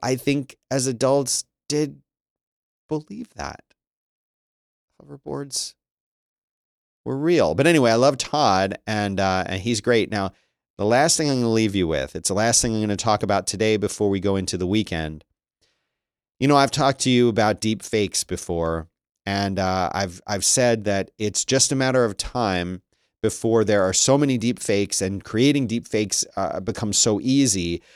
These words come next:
that there will have to be a special way to prove that the person that you're seeing on video is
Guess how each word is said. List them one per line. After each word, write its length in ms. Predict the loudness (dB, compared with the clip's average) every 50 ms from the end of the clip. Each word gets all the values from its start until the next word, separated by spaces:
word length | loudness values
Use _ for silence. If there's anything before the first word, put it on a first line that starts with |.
| _ _ _ -8
that 420 | -2 0 2 2 2 2 0 -4 _
there 360 | -14 -12 0 2 4 4 4
will 160 | 4 2 0 -2
have 360 | -2 -4 -4 -4 -4 -6 -6
to 100 | -6 -8
be 340 | -6 -2 -2 -2 -2 -2 -2
a 120 | -4 -4
special 520 | 0 0 0 0 0 -2 -2 0 -2 -2
way 240 | 0 0 0 0 0
to 120 | -2 -4 -10
prove 680 | -12 _ -20 -6 0 2 4 4 4 2 0 -2 -4 _ _ _ _ _ -2
that 180 | -2 -2 0
the 60 | -2 -6
person 600 | -6 -2 -2 0 0 2 0 0 -2 -2 -2 -2
that 100 | -2 -2
you're 140 | -2 -2
seeing 440 | -2 0 0 0 0 0 0 0 -2
on 220 | -4 -4 -4 -4 0
video 320 | 0 2 2 4 4 4
is 160 | 2 0 -2